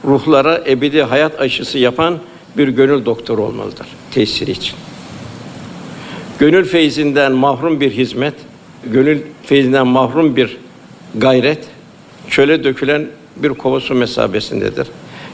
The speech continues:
Yani kurak araziye atılan bir tohum, o da tarla faresinin kursağında yok olmaya mahkumdur. Gönüllere atılan tohumlar ise istikbalin çınarlarıdır.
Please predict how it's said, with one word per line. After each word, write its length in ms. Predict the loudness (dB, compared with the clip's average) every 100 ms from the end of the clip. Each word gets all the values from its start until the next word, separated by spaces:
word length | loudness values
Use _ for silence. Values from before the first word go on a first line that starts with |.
| -2
Yani 140 | 0
kurak 400 | 2 2 2 2
araziye 500 | 0 4 2 2 -2
atılan 420 | -2 -2 -4 -2 -2
bir 80 |
tohum, 380 | -4 -2 -2 -2 -6 -20 -20 -20 -20 -20 -20 -4 0
o 120 | 0
da 140 | 0
tarla 340 | 2 2 2 0
faresinin 720 | 0 0 0 -2 -2 -2 -4 -12 -20 -6
kursağında 500 | -4 0 2 2 4
yok 240 | 4 2
olmaya 260 | 2 2 0
mahkumdur. 640 | -2 -4 -8 -10 -10 -12 -14 -18 -20 -20 -18 -18 -18 -18 -16 -14 -14 -4 2
Gönüllere 480 | 4 4 6 6 4
atılan 480 | 2 2 2 2
tohumlar 460 | 2 2 4 4 2
ise 400 | -2 -4 -2 -4 -8 -20 -20 -6
istikbalin 720 | -4 0 -2 0 0 0 0 -6 -8 -2
çınarlarıdır. 680 | 2 2 2 0 -4 -8